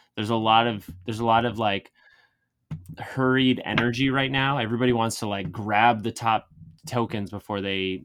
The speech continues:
they become even more and more expensive. And, and, you know, maybe that will happen, but I don't think anything is up only. I think the market tends to come back. We've seen that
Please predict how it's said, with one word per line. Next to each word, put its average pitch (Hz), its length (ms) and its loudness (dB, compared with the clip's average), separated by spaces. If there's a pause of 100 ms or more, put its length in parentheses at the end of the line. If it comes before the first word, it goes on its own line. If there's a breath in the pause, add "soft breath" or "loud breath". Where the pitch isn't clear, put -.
(120)
they 98 280 -8 (640)
become 127 340 0
even 120 220 2
more 113 160 0
and 110 100 -2
more 110 160 -2
expensive. 117 480 -6
And, 156 300 -6
and, 151 400 -4
you 165 100 -6
know, 170 120 0
maybe 165 300 2
that 135 200 4
will 107 80 -2
happen, 107 480 0
but 117 160 0
I - 80 4
don't 135 220 0
think 127 380 -4
anything 117 440 -2
is 98 160 -4 (100)
up 104 260 -2 (100)
only. 120 440 -6
I 104 80 -4
think 110 280 -8 (400 loud breath)
the 113 80 -8
market 113 400 -2
tends 113 280 -6
to - 80 -10
come 110 240 -6
back. 98 380 -4
We've 98 160 -10
seen 98 220 -10
that 95 240 -6